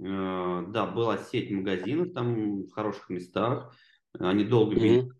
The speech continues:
Speaker 1: этой сделкой, там, и в итоге всё равно, то есть, м, м, все рязанские сети,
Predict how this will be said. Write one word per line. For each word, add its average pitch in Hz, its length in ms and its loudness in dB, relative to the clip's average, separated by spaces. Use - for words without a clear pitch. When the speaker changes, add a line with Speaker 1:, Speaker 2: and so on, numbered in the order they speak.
Speaker 1:
этой 90 140 -4
сделкой, 127 340 0
там, 98 200 0
и 98 60 2
в 101 100 0
итоге 151 260 0
всё 113 140 -6
равно, 107 220 0
то 107 100 -4
есть, - 180 -8
м, - 420 -4
м, - 60 -18
все - 280 4
рязанские 110 520 4
сети, 185 580 2